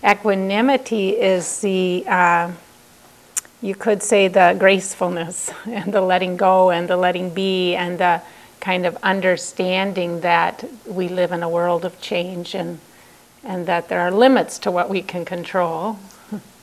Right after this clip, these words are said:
So those, like, bracket, you could say, this deep understanding of love. And then in the middle we have compassion, which is,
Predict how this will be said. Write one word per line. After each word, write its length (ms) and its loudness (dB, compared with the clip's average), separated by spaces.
So 120 -6
those, 240 0
like, 240 2
bracket, 560 6
you 100 -2
could 220 -4
say, 240 0
this 300 -6
deep 460 -4
understanding 840 -4
of 140 -12
love. 420 -4
And 220 -2
then 180 2
in 120 2
the 80 2
middle 300 4
we 140 4
have 240 4
compassion, 880 2
which 280 -2
is, 420 0